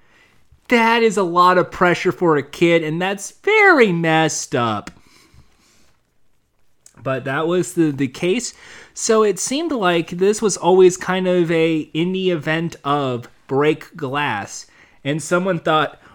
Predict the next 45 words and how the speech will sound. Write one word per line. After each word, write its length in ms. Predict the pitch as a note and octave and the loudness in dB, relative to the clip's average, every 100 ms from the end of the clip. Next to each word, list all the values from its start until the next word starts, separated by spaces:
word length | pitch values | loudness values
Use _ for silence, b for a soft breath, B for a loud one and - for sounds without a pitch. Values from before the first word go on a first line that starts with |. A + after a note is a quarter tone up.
| B | B
"Well, 200 | D3 D#3 | 2 4
we 120 | D#3+ | 2
can't 320 | - F#3+ F#3+ | -2 -4 -2
have 240 | F#3 F3+ - | 0 -4 -4
kids 320 | - F3+ D3+ | -2 -2 -2
do 200 | - D#3+ | 0 2
this 200 | D#3 D3+ | 2 -6
for 240 | - E3 | -8 -2
their 160 | D3 C#3 | -2 -2
moms. 580 | C3+ C#3+ C3 A#2+ B2+ - b b b _ | -2 0 0 -2 -6 -12 b b b _
We 220 | D3 D3+ | -4 -2
have 240 | - D#3+ D#3+ | 0 -2 -2
to 120 | E3 | -6
have 300 | - D3+ C#3+ | -4 -4 -4
the 60 | C#3 | -6
one 340 | C#3+ D#3 D3+ | -4 -4 -4
bid, 300 | C#3 C3 B2 | -4 -4 -6
so 140 | D3 | -6
why 220 | C3 C3+ C#3 | -4 -2 -4
don't 100 | C3+ | -4
we 80 | |
just 300 | C3+ C3+ A#2+ | -6 -10 -12
do 160 | C3+ B2+ | -8 -6
that?" 400 | C3 A#2+ A#2 - _ b b b | -4 -6 -8 -12 _ b b b
And 200 | C3 C#3 | -8 -6
hey, 260 | C#3 E3 D3 | -4 -2 0
it's 140 | B2 | -2
four 240 | - F3 F3+ | -4 -2 -2
contestants 640 | F3+ D3 D#3 C#3 C#3 C3 | -4 -6 -4 -6 -8 -8
now, 280 | C#3+ C3+ C3+ | -6 -4 -4
so 200 | C#3 C#3+ | -4 -6
everybody 640 | C3+ D3 E3 C#3+ C3+ B2+ | -4 -4 -4 -4 -4 -4
wins. 300 | B2 B2 C3 | -4 -6 -8
That 160 | C#3 C#3 | -6 -6
means 180 | C3+ C3 | -8 -6
more 180 | C#3 C#3+ | -2 -2
opportunities 560 | C#3 C#3+ - C#3+ C3+ | -2 -6 -8 -6 -6
for 100 | D3 | -6
someone 360 | - C#3 C#3 C#3 | -6 -6 -6 -8
to 80 | C#3+ | -8
make 200 | C3+ C#3+ | -8 -8
it 140 | C#3+ | -6
to 120 | E3+ | -6
the 120 | E3+ | -6
showcase. 880 | F3 C4 A#3+ A#3+ E3 A2+ G2 - - | -6 -2 -4 -2 -4 -4 -8 -12 -16